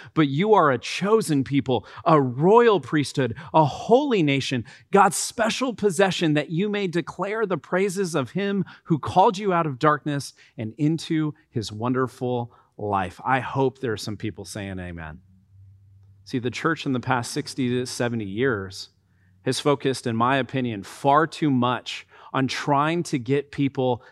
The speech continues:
to sign up for Jesus rather than to bow down to Jesus. But we don't only proclaim it as a church. We don't treat the gospel like it's just this canned message that we just want people to hear and then we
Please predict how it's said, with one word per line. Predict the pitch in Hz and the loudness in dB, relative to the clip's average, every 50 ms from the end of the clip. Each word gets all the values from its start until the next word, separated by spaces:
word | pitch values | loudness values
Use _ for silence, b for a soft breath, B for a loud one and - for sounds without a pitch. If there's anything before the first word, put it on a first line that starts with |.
| b _ | b _
to | - - 131 | -4 -4 -2
sign | - - - - 147 143 147 139 139 135 - - | -2 -4 -2 2 2 2 4 2 0 -2 -2 0
up | 143 160 170 - - | 0 0 0 0 -6
for | - - 143 135 110 | -4 0 0 0 0
Jesus | 95 - 127 120 113 107 120 110 117 117 - - - - B B B B B B | -2 -4 -4 -4 -4 -4 -6 -8 -8 -8 -10 -12 -12 -14 B B B B B B
rather | - 120 131 139 156 147 160 160 147 135 | -4 0 0 2 2 2 2 2 0 0
than | 127 147 139 135 135 | 0 0 0 0 -2
to | - - 135 120 | -2 -2 -4 -4
bow | 101 - 127 117 117 117 107 95 b b b b b 117 95 | -2 0 0 2 2 2 0 -4 b b b b b -14 -4
down | - 147 139 139 139 139 123 113 104 95 95 92 - _ _ _ _ | 0 4 4 6 6 4 2 0 -4 -6 -8 -10 -14 _ _ _ _
to | - - 110 | -12 -10 -10
Jesus. | 95 85 - 110 98 90 80 82 87 - - - - - _ _ _ _ _ _ _ _ _ _ _ _ _ _ _ _ _ _ | -10 -10 -10 -12 -12 -12 -12 -14 -18 -18 -20 -20 -20 -20 _ _ _ _ _ _ _ _ _ _ _ _ _ _ _ _ _ _
But | 135 135 | -6 -4
we | 135 131 151 170 190 | -4 -2 -2 -2 -2
don't | 175 143 170 165 160 156 | -2 0 0 2 2 2
only | 151 151 151 143 131 | 2 2 2 0 0
proclaim | - - 139 123 120 127 - - 175 190 190 143 | 0 -2 -2 -4 -4 -4 -6 -4 -4 -2 -2 -2
it | 110 101 - - - - _ _ _ - | -4 -6 -12 -18 -20 -20 _ _ _ -8
as | 120 117 104 | -8 -8 -6
a | 110 | -8
church. | 95 - - 110 110 - _ - - - _ _ _ _ _ _ _ _ _ _ _ _ _ _ _ _ _ _ _ _ _ _ _ _ _ _ _ _ _ _ _ | -10 -8 -8 -8 -8 -8 _ -20 -20 -20 _ _ _ _ _ _ _ _ _ _ _ _ _ _ _ _ _ _ _ _ _ _ _ _ _ _ _ _ _ _ _
We | 135 139 | -2 0
don't | 151 180 185 180 | 0 0 0 -4
treat | - - - 160 160 170 196 185 - | -6 -6 -4 -2 -2 -2 -4 -4 -6
the | 139 | -2
gospel | 113 131 139 170 180 - - - 151 127 | 2 2 2 2 0 -2 -4 -4 -4 -2
like | 127 - 107 - | -2 -2 -2 -2
it's | 139 123 - - | -6 -8 -8 -12
just | - - 156 156 139 - - | -8 -6 -4 -4 -4 -4 -4
this | 147 131 - - | -4 -4 -4 -6
canned | - - - 151 151 151 156 151 139 123 | -10 -8 -4 -2 0 0 0 0 0 0
message | 120 123 131 143 - - 143 123 117 113 - - | 0 0 0 0 -2 -2 -4 -4 -4 -6 -6 -4
that | 131 127 | -4 -2
we | 131 131 | -2 -2
just | 120 143 151 - | -2 -2 -4 -2
want | - 165 139 117 - | -2 -4 -4 -4 -4
people | - 160 143 - 143 135 | -6 -6 -6 -4 -4 -4
to | 131 113 | -4 -2
hear | 107 147 147 147 139 | -2 0 0 0 2
and | 127 123 | 0 0
then | 127 131 131 | 0 0 0
we | 131 131 127 120 | 0 0 0 -2